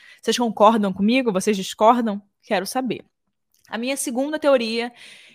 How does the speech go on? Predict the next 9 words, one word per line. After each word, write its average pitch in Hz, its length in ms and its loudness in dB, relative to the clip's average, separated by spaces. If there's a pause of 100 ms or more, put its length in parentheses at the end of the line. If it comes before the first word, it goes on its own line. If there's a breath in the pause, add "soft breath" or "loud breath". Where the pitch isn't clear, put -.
que - 80 -8
eu 220 40 -2
mais 240 220 2
acredito, 226 580 -6
é 196 160 0
aquela 190 380 -4
da 190 720 0
guerra, 196 460 -2
né? 214 280 -6